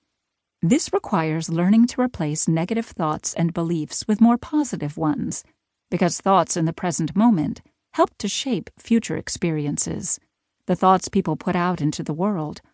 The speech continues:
always come back to them. Souls travel between bodies and reincarnate. When they reincarnate, they choose to live on this planet at a particular time in order to work out a certain lesson and advance on their spiritual journey.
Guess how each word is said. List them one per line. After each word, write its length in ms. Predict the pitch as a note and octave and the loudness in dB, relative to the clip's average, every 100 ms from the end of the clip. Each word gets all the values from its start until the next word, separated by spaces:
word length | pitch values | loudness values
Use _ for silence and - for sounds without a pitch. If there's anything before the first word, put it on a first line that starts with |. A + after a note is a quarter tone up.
| _ _ - | _ _ 2
always 360 | C4 D#4 E4+ | 2 2 -2
come 240 | - A#3 A3+ | 2 4 4
back 260 | D3+ - | 0 -6
to 100 | - | -8
them. 380 | E3+ D3+ D3 D3+ _ _ _ _ _ _ _ _ | -2 0 0 -4 _ _ _ _ _ _ _ _
Souls 460 | - - C#4+ G#4 - | -4 2 2 0 -4
travel 360 | - F#3 D#3+ | -4 -2 -2
between 400 | D3+ - F3 E3+ | -4 -2 2 2
bodies 500 | D#3 E3+ E3+ D3+ D3+ | 2 0 0 -2 -4
and 220 | - D#3+ D#3 | -2 -2 0
reincarnate. 920 | F#3+ G3 F#3 - F3 E3+ D3+ - - _ _ _ _ | 0 0 -2 -4 -2 0 -2 -6 -14 _ _ _ _
When 180 | - F3 | 2 4
they 160 | E3 D#3+ | 4 2
reincarnate, 840 | E3 D#3 D3 A#3 A#3+ F3+ - - - _ _ _ | 0 0 -2 0 2 2 -2 -8 -16 _ _ _
they 100 | A3+ | 2
choose 320 | A#3+ - C4+ - | 2 2 -2 -2
to 140 | C#4+ | -2
live 180 | A#3 F3+ | 0 2
on 140 | D#3 | 0
this 180 | D#3+ - | 0 -6
planet 500 | - F#3+ E3+ C#3+ - - | -6 -4 -2 -4 -6 -4
at 100 | F#3+ | -4
a 60 | |
particular 580 | - G3 A#3 - C#4+ D#4 | -4 -6 -6 -4 -4 -4
time 520 | - F#3 D3+ - F#3+ _ _ _ | -4 -2 -2 -2 -6 _ _ _
in 120 | A3+ A3+ | 4 6
order 220 | B3+ F#3+ | 4 0
to 140 | - | -2
work 260 | D3+ E3+ F3+ | -2 -2 -2
out 180 | D#3+ D#3 | -4 -4
a 60 | |
certain 420 | - F#3+ - D#3 | -4 -4 -2 -2
lesson 540 | D#3 G#3 - - A#2 - _ _ | 0 -2 -4 -6 -8 -10 _ _
and 140 | - F#3 | 0 0
advance 540 | F3+ F#3 C4+ E3 - | 2 4 4 2 -2
on 140 | - D#3+ | -2 -2
their 120 | D#3 | -2
spiritual 720 | - - C4 F3 - D#3+ D3 | -6 -4 -2 -2 -4 -6 -4
journey. 560 | - F#3 E3+ C#3+ C3 | -4 -2 -2 -4 -8